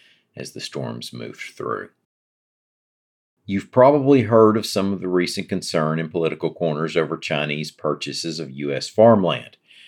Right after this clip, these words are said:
U S Senator from Alabama Tommy Tuberville co-sponsored a bill last year to prohibit China from buying American land.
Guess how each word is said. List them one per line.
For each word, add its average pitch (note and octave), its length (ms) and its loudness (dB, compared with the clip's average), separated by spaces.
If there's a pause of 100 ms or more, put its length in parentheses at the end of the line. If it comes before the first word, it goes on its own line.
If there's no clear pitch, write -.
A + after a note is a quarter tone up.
(340)
U D2 160 -4
S C#2 140 -6
Senator D2 340 -6
from D2 200 -10
Alabama C#2 440 -4
Tommy D#2 340 -2
Tuberville D#2 540 0
co-sponsored F2+ 640 -2
a D2 40 -10
bill D#2 320 0
last G2+ 400 0
year D#2+ 140 -4
to D#2 80 -4
prohibit G2 640 -2
China D2+ 400 -6
from D2 240 -12
buying C#2+ 340 -4
American C2 500 -12
land. A#1+ 400 -18